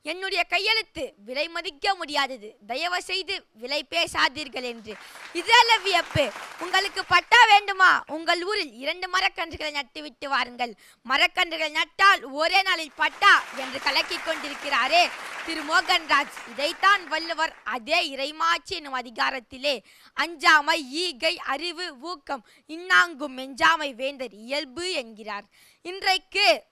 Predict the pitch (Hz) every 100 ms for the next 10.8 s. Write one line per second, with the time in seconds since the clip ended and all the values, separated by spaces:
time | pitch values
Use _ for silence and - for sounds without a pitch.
0 | 220 294 277 370 381 254 294 339 440 349
1 | 311 339 311 302 294 320 370 330 277 269
2 | 269 269 247 240 226 233 226 226 233 262
3 | 208 214 196 _ _ _ - 370 381 359
4 | - 381 403 311 220 269 311 285 381 330
5 | - 330 - 381 320 320 330 302 285 277
6 | 277 330 - 240 277 294 320 294 262 254
7 | 247 247 233 254 262 277 240 277 _ _
8 | _ 226 214 311 277 349 339 254 294 330
9 | - 392 - 359 370 349 381 359 285 269
10 | 269 269 233 269 247 226 226 208